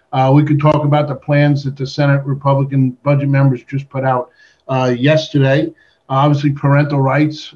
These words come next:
um, is gonna be, you know, a big issue, uh, with respect to, uh, education.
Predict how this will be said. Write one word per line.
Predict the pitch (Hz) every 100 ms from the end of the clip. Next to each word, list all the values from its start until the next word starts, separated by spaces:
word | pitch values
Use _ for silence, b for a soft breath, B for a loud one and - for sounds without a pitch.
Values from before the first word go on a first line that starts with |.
| -
um, | 135 135 135 131 131 135
is | 143 -
gonna | - 139 135
be, | 143 135 135
you | 127 131
know, | 131 120
a |
big | - 147 135
issue, | 143 156 156 156 B B B -
uh, | 131 131
with | 135 -
respect | 139 143 139 -
to, | 135 131 135 127
uh, | 135
education. | 143 139 127 - 147 139 165 156